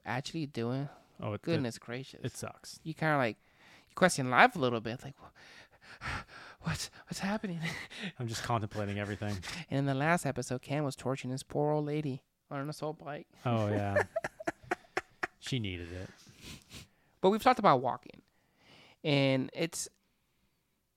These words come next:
Speaker 1: we have a whole episode on it, the power of walking. It's, it's really, honestly good for you.
Speaker 2: Yeah, so maybe, maybe that is one where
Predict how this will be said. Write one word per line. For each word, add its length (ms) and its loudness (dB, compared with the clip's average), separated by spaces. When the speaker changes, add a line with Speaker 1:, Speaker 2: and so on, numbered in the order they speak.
Speaker 1:
we 80 6
have 100 2
a 60 -4
whole 100 10
episode 340 6
on 160 0
it, 180 -2
the 60 -12
power 300 4
of 140 4
walking. 360 0
It's, 200 -4
it's 180 -4
really, 380 2
honestly 360 -2
good 220 -6
for 140 -6
you. 240 -8
Speaker 2:
Yeah, 360 0
so 160 -2
maybe, 380 2
maybe 340 2
that 240 -2
is 300 -2
one 260 -2
where 300 -2